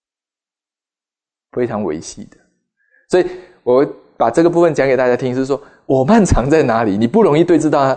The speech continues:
到他，是因为他在莫那里面，他在莫那，哦。好，他是什么呢？哦，他是慢的最根本，哦。一百四十六页最后一行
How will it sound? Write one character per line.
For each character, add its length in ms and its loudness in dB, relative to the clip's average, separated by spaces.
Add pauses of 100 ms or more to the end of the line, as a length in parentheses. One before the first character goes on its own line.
(100)
到 160 0
他， 220 -2
是 160 -2
因 80 -2
为 200 0 (300)
他 140 -14
在 100 -4
莫 220 -8
那 200 -10
里 140 -16 (100)
面， 160 -20 (1400)
他 80 -20
在 120 -8
莫 200 -8
那， 120 -14 (400)
哦。 180 -6 (380)
好， 100 -2
他 160 -2
是 140 -8
什 120 -2
么 120 0
呢？ 260 -2 (520)
哦， 260 -12 (2000)
他 140 -4
是 80 -8
慢 260 -4
的 80 -8
最 200 -6
根 200 -10
本， 160 -10 (600)
哦。 200 -20 (1400)
一 60 -18
百 140 -4
四 140 -10
十 100 -14
六 100 -2
页 80 -2
最 240 -4
后 60 -12
一 40 -16
行 200 -20